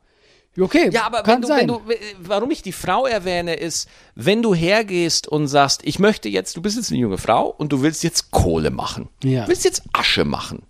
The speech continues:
Speaker 2: Willst einfach mal sagen, so, pass auf, Mädels, ich will jetzt hier Asche machen, so. Was ist denn, wenn du wirklich sagst, ich will das machen,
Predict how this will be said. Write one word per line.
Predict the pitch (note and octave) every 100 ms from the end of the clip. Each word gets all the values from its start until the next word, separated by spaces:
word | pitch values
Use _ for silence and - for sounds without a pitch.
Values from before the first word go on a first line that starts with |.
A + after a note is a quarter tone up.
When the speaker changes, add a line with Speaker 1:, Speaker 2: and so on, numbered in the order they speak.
| -
Speaker 2:
Willst | - B3
einfach | G#3+
mal | F#3
sagen, | G3 G3+
so, | D#3 C#4 - _ - - - _
pass | D3 D#3+
auf, | C4 C#4+ -
Mädels, | - A#3 A#3+ -
ich | D3+ D3+
will |
jetzt | F3 -
hier | F3+ -
Asche | - - C2+
machen, | A#1+ - A1
so. | - - - - - - - - _ _ _ -
Was | A#3 D4+
ist | F#4+ -
denn, | A#3+ A#3
wenn | F#3
du | G#3
wirklich | A#3+ - F#4 - E3+
sagst, | G#3+ B3 -
ich | D3+
will | F#3+
das | F#3 D#3
machen, | F3+ E3 E3+